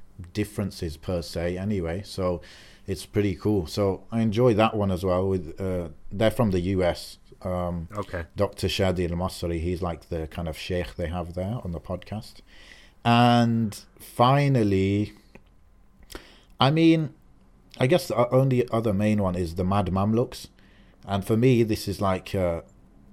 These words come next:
Speaker 1: I listened to some, <laughs> have you ever listened to it? Like, it's probably the number one Muslim podcast, to
Speaker 2: Um,
Speaker 1: be honest.
Speaker 2: I've seen it since the early days of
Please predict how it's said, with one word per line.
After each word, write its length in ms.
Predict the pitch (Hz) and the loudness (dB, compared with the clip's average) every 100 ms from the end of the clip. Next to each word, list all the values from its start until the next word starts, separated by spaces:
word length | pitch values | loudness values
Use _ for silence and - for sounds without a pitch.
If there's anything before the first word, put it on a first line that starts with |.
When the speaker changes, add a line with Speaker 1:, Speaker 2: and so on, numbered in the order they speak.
| - | -2
Speaker 1:
I 80 | |
listened 300 | 143 196 170 135 | 0 2 -2 -4
to 80 | |
some, 360 | 139 - 143 139 | -4 0 0 2
<laughs> 320 | 131 170 143 | 2 2 2
have 180 | 139 147 | 0 4
you 120 | 175 | 6
ever 120 | 180 | 6
listened 300 | 180 180 180 160 | 2 0 -2 -2
to 140 | 185 | -2
it? 220 | 196 - - | -2 -4 -4
Like, 160 | 113 | 2
it's 240 | 135 - - | 2 2 0
probably 340 | 147 160 151 | 4 6 6
the 120 | 120 | 4
number 240 | 120 127 104 | 4 4 4
one 260 | 110 139 | 4 2
Muslim 340 | 117 104 104 92 | 0 -2 -4 -2
podcast, 500 | 110 127 - 78 95 | -2 -4 -6 -6 -6
to 80 | 90 | -6
Speaker 2:
Um, 40 | |
Speaker 1:
be 120 | 87 | -6
honest. 260 | 85 104 78 | -6 -6 -6
Speaker 2:
I've 180 | 98 - | -8 -8
seen 280 | - 110 92 | -8 -6 -6
it 140 | - | -10
since 300 | - 82 - | -14 -14 -12
the 100 | 71 | -10
early 360 | 80 85 80 76 | -8 -8 -8 -10
days 300 | 78 78 | -10 -12
of 100 | 78 | -12